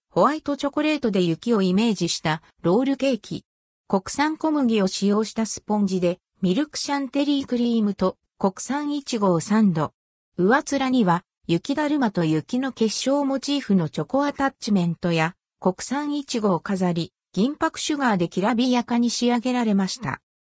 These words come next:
二千二十三年一月六日、金曜日発売。長さ約百四十五ミリメートル、価格は二千円。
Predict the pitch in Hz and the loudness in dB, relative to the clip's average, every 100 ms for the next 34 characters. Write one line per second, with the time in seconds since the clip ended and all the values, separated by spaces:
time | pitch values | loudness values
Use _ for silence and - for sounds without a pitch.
0 | _ _ _ _ - 185 - 311 339 311 | _ _ _ _ -2 0 0 0 0 0
1 | 285 254 175 - 196 240 240 240 214 190 | 0 2 2 0 0 2 2 2 2 0
2 | 247 240 233 226 208 202 - 175 160 - | -2 -2 0 2 4 2 0 -4 -4 -6
3 | _ - 240 277 294 277 196 165 151 - | _ -6 -2 -2 -2 -2 -2 -2 -4 -6
4 | 202 185 170 165 _ _ _ _ 226 294 | -2 0 0 -2 _ _ _ _ -2 0
5 | 320 269 240 269 - - 202 - 233 277 | 0 0 0 -2 -6 -6 -4 0 0 0
6 | 254 190 160 - 160 226 254 262 247 175 | 0 2 0 0 2 2 0 0 -2 -2
7 | 160 156 _ _ - 202 262 262 247 233 | -2 -2 _ _ -6 -2 -2 0 0 2
8 | 202 - 262 262 185 160 151 | 2 2 0 2 2 0 -4